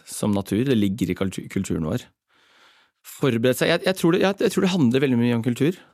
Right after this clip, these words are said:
Det å være åpen for endringer, og det at når noe skjer, så, så klarer man å omstille seg, eh, veldig raskt. Men jeg tror også man kan trene på det. Så jeg tror også det,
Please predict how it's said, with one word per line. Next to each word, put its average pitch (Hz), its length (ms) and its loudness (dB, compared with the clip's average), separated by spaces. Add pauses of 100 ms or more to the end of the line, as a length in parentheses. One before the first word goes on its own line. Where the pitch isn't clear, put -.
(200)
Det 131 80 2
å - 60 2
være 127 160 2
åpen 107 260 -4
for 117 100 0
endringer, 98 520 0 (320)
og 120 120 0
det 110 160 4
at - 360 -4
når 113 160 4
noe 110 200 2
skjer, 110 280 -2
så, 117 240 -2 (440)
så 107 480 -2
klarer 101 240 0
man 92 240 0
å 110 100 0 (180)
omstille 98 360 -4
seg, 107 380 -2 (300)
eh, 117 340 0
veldig 101 180 0
raskt. - 460 -6 (680)
Men 123 120 2
jeg 120 100 -2
tror 120 100 4
også 117 160 -2
man 131 80 0
kan 185 100 -2
trene 135 220 0
på 98 120 -2
det. 143 100 0 (840)
Så - 100 -4
jeg 113 100 -4
tror 120 140 4
også 135 240 -2
det, 123 100 4